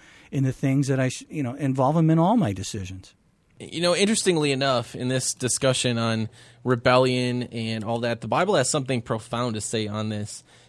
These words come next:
Speaker 2: Uh, if you look in First Samuel fifteen twenty-three, it says, "For rebellion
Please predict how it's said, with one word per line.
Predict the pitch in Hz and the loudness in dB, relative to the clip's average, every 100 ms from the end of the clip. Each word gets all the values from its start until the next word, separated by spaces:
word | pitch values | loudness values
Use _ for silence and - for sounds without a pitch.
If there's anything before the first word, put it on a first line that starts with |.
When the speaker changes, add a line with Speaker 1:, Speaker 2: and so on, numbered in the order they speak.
| - | -12
Speaker 2:
Uh, | 107 | -6
if | 117 143 | -4 0
you | |
look | 156 170 | 2 2
in | 147 | 0
First | 156 156 - | 2 2 4
Samuel | 143 147 127 | 2 4 2
fifteen | - 135 - - 135 | 2 -2 -2 -2 -2
twenty-three, | - 131 123 110 123 123 | 0 -2 -4 -4 -2 0
it | 113 | 0
says, | - 127 123 - | 0 0 0 -2
"For | 135 | 0
rebellion | 127 110 131 135 160 127 | 0 2 2 2 2 2